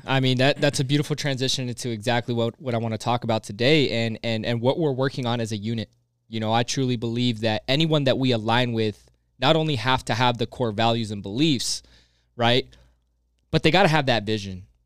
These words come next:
you know, and you're somebody that has seen that vision. You know, a lot of people may say, you know, "Oh my gosh, they do so many different things." But in reality,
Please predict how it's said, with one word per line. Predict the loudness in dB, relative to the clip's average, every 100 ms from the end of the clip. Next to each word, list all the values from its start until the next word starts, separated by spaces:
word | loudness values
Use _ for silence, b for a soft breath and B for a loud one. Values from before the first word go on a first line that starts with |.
| _ _
you | -6 -2
know, | 2 2
and | 2
you're | 2
somebody | 0 0 2 4
that | 4 2
has | 0
seen | -2 -2 0
that | 0
vision. | 2 0 -2 -4
You |
know, | -2
a |
lot | 0 2 2
of | 0
people | -2 0 -2
may | -2 -2
say, | -2 0 2 2
you | 0 -2 -4
know, | -2 0
"Oh | 0 -2
my | -4
gosh, | -2 -2 -2
they | -4
do | -4
so | -4 -4
many | -4 -4
different | -4 -6 -2
things." | 0 0 0
But | 0 0 -2
in | -6
reality, | -2 2 2 4 2 2 0